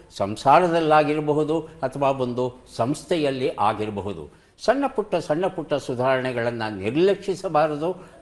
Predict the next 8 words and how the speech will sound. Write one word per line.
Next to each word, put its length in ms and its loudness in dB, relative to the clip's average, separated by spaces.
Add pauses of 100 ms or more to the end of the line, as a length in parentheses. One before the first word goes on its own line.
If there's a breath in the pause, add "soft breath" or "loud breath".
(120)
ಅವಕಾಶ 500 4
ಸಿಕ್ಕಾಗ 560 -2
ಅವುಗಳನ್ನ 640 -2 (220)
ಅಳವಡಿಸ್ಕೋಬೇಕು 1200 6 (180 loud breath)
ಅನ್ನೋ 440 2 (180)
ಒಂದು 280 0
ತತ್ವವನ್ನ 840 4
ಹೇಳುತ್ತೆ 680 0